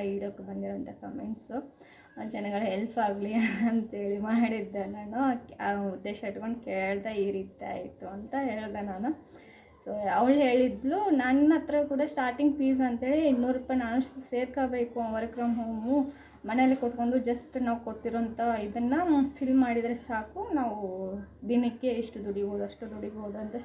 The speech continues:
ಆಸೆ ಹುಟ್ಟಿಸಿ ಇನ್ನೂರು ರೂಪಾಯಿ ಸ್ಟಾರ್ಟಿಂಗ್ ಫೀಸ್ ಅಂತ ಹಾಕಿಸ್ಕೊಂಡಿದ್ರೆ ಅಂತ. ಸತ ನನ್ನ ಕಾಸು ತಂಗಿ ಈಗೇನು ಮೊನ್ನೆ ಇದ್ಲಲ್ಲ ಅವಳೆ ಸಾವಿತ್ರಿ, ಆ, ಅವಳಿಗೆ ಹಾಕಿರೋ ಆಗುವಂಥ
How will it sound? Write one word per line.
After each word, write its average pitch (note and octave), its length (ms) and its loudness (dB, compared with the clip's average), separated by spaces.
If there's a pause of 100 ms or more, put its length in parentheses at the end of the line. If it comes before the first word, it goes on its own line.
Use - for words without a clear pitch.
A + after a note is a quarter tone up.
ಆಸೆ A3+ 280 0
ಹುಟ್ಟಿಸಿ A#3+ 500 0
ಇನ್ನೂರು A#3+ 280 4
ರೂಪಾಯಿ B3 480 -2
ಸ್ಟಾರ್ಟಿಂಗ್ B3+ 480 2
ಫೀಸ್ C4 280 4
ಅಂತ A#3+ 220 0
ಹಾಕಿಸ್ಕೊಂಡಿದ್ರೆ A3+ 720 -6
ಅಂತ. G#3+ 220 -6
ಸತ A#3+ 180 -4
ನನ್ನ B3 260 4
ಕಾಸು G#3+ 380 -6
ತಂಗಿ G3+ 300 -6
ಈಗೇನು A3+ 360 -4 (500)
ಮೊನ್ನೆ B3+ 480 4
ಇದ್ಲಲ್ಲ A#3 500 -2 (160)
ಅವಳೆ - 460 0 (1300)
ಸಾವಿತ್ರಿ, A3+ 400 0
ಆ, C4 540 4
ಅವಳಿಗೆ C4+ 440 6
ಹಾಕಿರೋ A#3 520 0
ಆಗುವಂಥ A#3+ 460 6